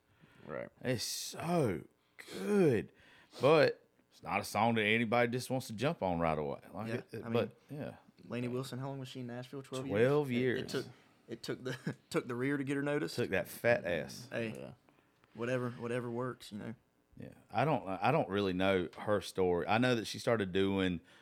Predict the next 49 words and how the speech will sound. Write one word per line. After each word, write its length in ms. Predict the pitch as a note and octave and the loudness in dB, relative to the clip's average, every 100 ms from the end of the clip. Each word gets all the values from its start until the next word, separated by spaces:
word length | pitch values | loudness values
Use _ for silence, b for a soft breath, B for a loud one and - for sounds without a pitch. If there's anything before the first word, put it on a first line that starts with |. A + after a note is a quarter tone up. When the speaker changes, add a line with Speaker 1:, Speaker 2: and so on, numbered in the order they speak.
| b - | b -4
Speaker 2:
like, 140 | E2+ | -4
the 60 | E2+ | 0
stuff 280 | G#2+ G2 | 2 2
with 80 | F2 | 2
Muskie 360 | F#2 G2+ - F#2 | 0 0 0 0
Dine 400 | F#2+ F#2 F2+ F2+ | 2 4 4 2
and 100 | E2 | -2
Cole 280 | - F#2 F#2 | 0 2 2
Swindell, 680 | F#2 F2+ F2 F2 F2 E2 - F#2+ | -2 0 4 4 4 2 -2 -6
Speaker 1:
Right. 220 | F2 D#2 | -6 -2
Speaker 2:
and 140 | F#2+ | 0
then 160 | G2 G2 | 2 2
next 220 | G2+ - | 0 -2
thing 180 | F#2 F#2 | -4 -2
you 80 | F2+ | 0
know, 540 | F2+ F2+ F2 F2 E2 | 2 4 4 2 0
uh, 300 | E2+ F2 E2 | 0 2 2
Heart 240 | D#2 G2 E2+ | 2 2 2
Like 160 | E2+ | -2
a 60 | D#2+ | -4
Truck, 520 | - F#2+ F2 E2+ - _ _ - | -2 2 4 2 -2 _ _ -8
Speaker 1:
Right. 280 | G2 E2+ F2+ | -4 -2 0
Speaker 2:
and, 100 | F2+ | 2
uh, 120 | F2 | 2
Dirty 380 | E2 G2 F#2+ F2+ | 6 6 4 2
Hands 360 | F#2 F#2 E2+ | 2 2 2
and 80 | F2 | 0
all 120 | F2+ | 0
that 100 | D#2 | -2
kinda 180 | F2 E2+ | -4 -4
shit. 380 | - F2+ E2+ E2+ | -2 0 0 -2
Speaker 1:
Well, 180 | B2 A2+ | -6 -4
then 160 | A2+ | -2
she 140 | A2+ A#2+ | -2 0
got 240 | G#2+ G#2 | 2 2
on 200 | G#2 G#2 | 0 -4
with, 200 | F#2 F#2+ | -4 -4
uh, 220 | F2+ G2 A2 - | -4 -4 -10 -4
Yellowstone, 640 | F#2+ A#2+ A#2+ - F#2 F2 - _ _ - | 2 2 2 -2 -4 -6 -12 _ _ -4
and 100 | F#2+ | 0
that 120 | G#2+ | 2
Speaker 3:
Yeah. 40 | A#2 | 4
Speaker 1:
helped 180 | - | 2
kick 100 | F2+ | 2
Speaker 2:
Yeah. 160 | F2 F2 | 2 4
Speaker 1:
her 80 | F#2+ | 4
off 120 | F#2 | 2
Speaker 3:
Yeah. 60 | G#2+ | 0
Speaker 1:
too. 240 | G#2 | 0